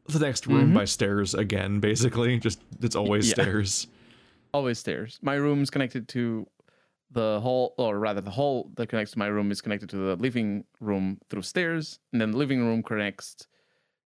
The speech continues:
Speaker 2: to a couple of other rooms through stairs, and then the, uh,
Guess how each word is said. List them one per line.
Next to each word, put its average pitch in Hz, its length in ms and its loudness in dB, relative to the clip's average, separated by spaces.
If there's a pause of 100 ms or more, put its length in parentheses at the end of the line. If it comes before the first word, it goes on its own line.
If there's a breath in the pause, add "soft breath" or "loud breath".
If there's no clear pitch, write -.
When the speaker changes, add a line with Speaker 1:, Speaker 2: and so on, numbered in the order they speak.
(120)
Speaker 2:
to 92 380 -2 (440)
a - 40 -20
couple 156 240 0
of 120 140 0
other 107 100 2
rooms 104 220 0
through 107 180 -2
stairs, 101 680 -4 (500)
and 110 100 -2
then 101 320 0
the, 95 360 0
uh, 90 360 0